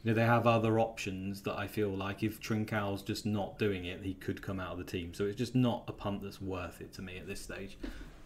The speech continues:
Um, okay, we've got another message here. I can't say that name. I'm gonna try it. Uh, surname, Pat, Pat Warden?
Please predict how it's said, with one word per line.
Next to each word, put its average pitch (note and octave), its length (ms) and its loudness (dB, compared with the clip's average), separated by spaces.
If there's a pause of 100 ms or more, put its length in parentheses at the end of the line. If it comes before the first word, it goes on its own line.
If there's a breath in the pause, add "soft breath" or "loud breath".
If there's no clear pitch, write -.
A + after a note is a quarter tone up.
(400 loud breath)
Um, A2+ 400 2 (800 soft breath)
okay, A#2 180 8
we've A2+ 100 10
got C3 100 10
another B2 260 8
message A#2 380 4
here. A#2 280 4
I - 80 -6 (100)
can't A2 160 -8
say F#2+ 160 -4
that G2 140 -4
name. A2 260 0
I'm A2 120 -4
gonna A2+ 160 0
try A2 260 0
it. - 160 -6 (100)
Uh, G#2+ 200 0
surname, G#2 580 2
Pat, - 240 -10
Pat C3+ 220 -2
Warden? D3+ 400 0